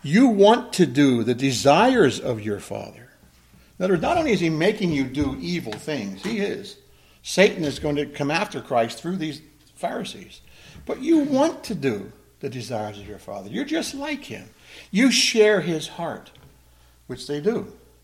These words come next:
You share his heart. It's a sad thing. It really is. They can't say,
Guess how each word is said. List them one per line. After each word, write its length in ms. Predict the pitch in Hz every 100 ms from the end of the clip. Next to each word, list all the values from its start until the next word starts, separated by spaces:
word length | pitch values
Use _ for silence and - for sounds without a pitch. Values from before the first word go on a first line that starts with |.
| _ _ _ -
You 140 | 156
share 600 | - - 180 190 123 113 -
his 240 | 143 147
heart. 380 | 175 151 95 - - - - - -
It's 140 | 208
a 60 | 196
sad 300 | 202 208 -
thing. 280 | 247 120
It 80 | 135
really 320 | 139 180 180
is. 280 | 214 127 - - _ _ - - _ _ _ - - - _ _ _ - _
They 140 | 185
can't 300 | 190 208 214
say, 500 | 208 220 214 156 139